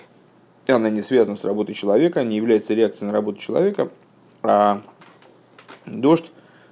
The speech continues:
э, с-, связан именно с работой человека, то есть это то, то пробуждение свыше, которое приходит в ответ на побуждение снизу. Вот такая принципиальная между ними разница. Далее.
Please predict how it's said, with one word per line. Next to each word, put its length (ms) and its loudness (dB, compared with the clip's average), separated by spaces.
э, 640 -4
с-, 400 -16
связан 360 0
именно 160 -6
с 60 -14
работой 300 0
человека, 440 0
то 80 -8
есть 120 -8
это 100 -8
то, 140 -2
то 260 -2
пробуждение 640 -2
свыше, 300 -4
которое 260 -4
приходит 380 -4
в 120 -2
ответ 480 -2
на 160 -4
побуждение 600 -8
снизу. 340 -14
Вот 200 -6
такая 260 -4
принципиальная 480 -4
между 220 -6
ними 140 -2
разница. 380 -12
Далее. 280 2